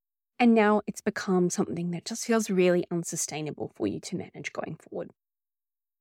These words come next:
Today, I want to delve a little further into the different systems that every online business should have. Now, remember, a system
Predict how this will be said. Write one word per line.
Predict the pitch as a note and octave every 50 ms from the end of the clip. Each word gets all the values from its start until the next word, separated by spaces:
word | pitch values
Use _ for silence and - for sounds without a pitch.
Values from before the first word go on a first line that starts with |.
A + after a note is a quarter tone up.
| _ _ _ -
Today, | - C#4+ C#4 C#4+ C#4+ D#4+ F#4+ G#4+ B4 - -
I | D#4 D#4
want | D#4 - E4 F4 -
to | - - - - -
delve | - A#3+ A#3 A#3 A#3+ B3 A#3 A#3 -
a | A3
little | G#3+ G#3+ G3+ G3 G3
further | - - - G#3+ G#3+ G#3+ G3+ A3 - -
into | G3 F#3 F3+ F3+ - A3 G3
the | G3+ G3
different | F#3+ G3+ G3 G3+ - B3 A#3+ - -
systems | - - - F#3+ - - - F#3 F3+ F3 F3 - -
that | - - -
every | G3+ F#3+ F3+ F#3+ F#3 -
online | F#3 F3+ E3+ E3+ E3+ E3 D#3+
business | - D3+ E3+ - - D#3+ D3+ D#3 - - - _
should | - - - - - D#3+ E3 - - -
have. | - - - - - - - - _ _ _ _ _ _ _ _ _ _ _ _ _ _ _ _
Now, | - A#3+ B3 B3+ A#3+ A#3 A3+ A3+ A#3 - -
remember, | A#3+ B3+ A#3+ A#3+ B3 B3+ C4 B3+ - D#4 D#4+ F4 - -
a | A#3
system | - - - C#4 - - - - D4+ C#4+